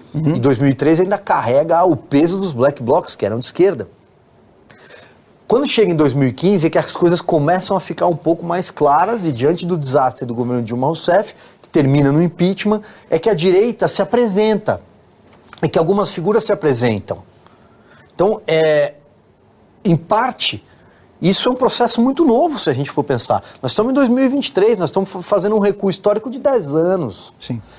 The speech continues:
Speaker 2: Quanto tempo a esquerda levou pra estar no poder? Se a gente for contar pré, é, é, é, regime militar, muito tempo. E olha o tamanho da, da, da ginástica que o P T precisou fazer pra chegar ao poder em dois mil e dois. A Carta aos Brasileiros, o Palocci,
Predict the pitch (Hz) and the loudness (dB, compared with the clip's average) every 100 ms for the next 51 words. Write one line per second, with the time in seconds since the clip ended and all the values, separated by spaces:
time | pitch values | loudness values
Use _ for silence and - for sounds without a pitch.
0 | - 226 277 320 294 262 - 214 175 170 | -6 -2 0 0 2 0 2 0 2 2
1 | 151 160 147 151 139 117 127 110 104 87 | 2 0 0 0 -2 -2 0 2 0 -4
2 | - - - 113 143 - 320 302 - 156 | -16 -20 -6 -2 -2 0 2 2 2 -2
3 | - 160 151 127 - - - - _ _ | 0 0 2 0 -6 -20 -20 -20 _ _
4 | - 120 120 117 127 117 110 110 113 117 | -6 0 0 0 0 2 2 0 0 2
5 | 123 139 131 104 - 151 262 226 - _ | 2 2 2 0 0 2 2 0 -6 _
6 | _ _ _ - 175 302 392 - 214 247 | _ _ _ -2 0 2 0 0 0 0
7 | 277 127 - _ _ _ _ _ 147 202 | -2 -8 -10 _ _ _ _ _ 2 2
8 | 311 311 220 - 202 185 247 277 214 196 | 2 0 -2 0 0 2 0 2 2 0
9 | 160 160 160 151 160 180 247 - 202 - | 2 0 2 0 0 0 0 -2 -4 -4
10 | 165 180 170 - 330 311 - 185 180 - | -2 0 0 0 0 0 -2 0 0 0
11 | 151 139 160 - 160 147 147 147 135 135 | 0 2 2 2 0 0 2 2 2 0
12 | 131 117 127 120 110 95 - - 123 - | 0 0 -2 2 0 0 -8 -8 -6 -2
13 | 151 147 110 117 110 107 127 123 104 104 | 0 0 0 0 -2 0 2 2 -2 -6
14 | - 104 113 127 101 | -2 0 2 0 -2